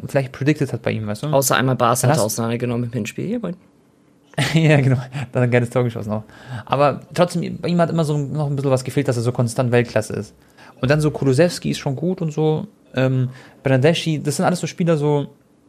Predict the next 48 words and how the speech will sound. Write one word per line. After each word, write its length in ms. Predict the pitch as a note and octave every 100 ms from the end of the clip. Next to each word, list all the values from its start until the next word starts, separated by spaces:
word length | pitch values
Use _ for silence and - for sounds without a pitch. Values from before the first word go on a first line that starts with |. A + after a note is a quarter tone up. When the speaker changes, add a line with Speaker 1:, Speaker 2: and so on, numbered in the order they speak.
| _ - -
Speaker 1:
Ramsey, 540 | B2+ C#3+ E3 C3+ C#3
Rabiot, 580 | C#3+ B2+ B2 C#3+ D3 D3
Bentancur, 720 | C3 D3+ D3+ D3 C#3 C3+ C3+ B2+ - _ _ -
weiß 240 | A#2+ D3
ich 120 | C#3 -
auch 100 | C#3+
nicht, 140 | C#3
weißt 180 | C3 C3+
du? 120 | D#3+ D3 _ - -
McKennie 340 | C3 - E3
ist 100 | D#3+
jetzt 160 | D3 E3
richtig 240 | D3+ C#3+
guter 200 | - C#3+
Form. 320 | - C#3 C#3+ C3 - - _ _
Aber 380 | C3+ C#3 C#3 B2 -
ich 120 | C3
glaub, 160 | E3+ D#3
dieser 180 | C#3+
Vlahovic, 400 | C3+ D#3+ E3+ D#3+ -
der 100 | C#3+
könnte 160 | D3+
so 60 | C3+
ein 80 | B2
Gamechanger 460 | C3 C#3+ C3+ B2
werden, 320 | A#2+ B2 C3 B2+ - -
dass 160 | B2
sie 60 | C3+
wieder 180 | C#3 C3+
so 140 | B2+
einen 160 | B2+ B2+
Schritt 140 | -
nach 100 | B2
vorne 240 | - A#2+
machen. 340 | A2+ G#2+ A2 G#2+ - _ _ - -
Und 140 | A#2+
dann, 100 | C3
weißt 220 | C#3 C#3+
du, 40 | C3
wenn 280 | C3 B2+ - - _ _ _ _ _ _ _ -
der 80 | A#2
eine 120 | F3+
Spieler 180 | E3+ D#3
kann 160 | D#3 D3
so 80 |
richtig 300 | C#3 E3 D3
so 120 | C3 C#3
ein, 260 | C3+ C3